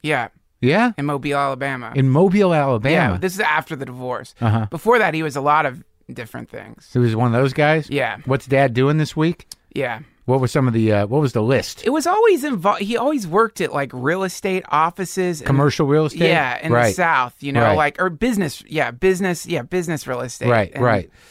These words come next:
Speaker 1: so, yeah, that was part of going to visit him was, you know, he would try to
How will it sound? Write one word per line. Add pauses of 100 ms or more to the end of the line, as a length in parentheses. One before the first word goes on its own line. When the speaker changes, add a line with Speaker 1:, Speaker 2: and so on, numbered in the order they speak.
(240)
Speaker 1:
so,
yeah, (220)
that
was (360)
part
of
going
to
visit
him
was, (120)
you
know, (640)
he
would (320)
try
to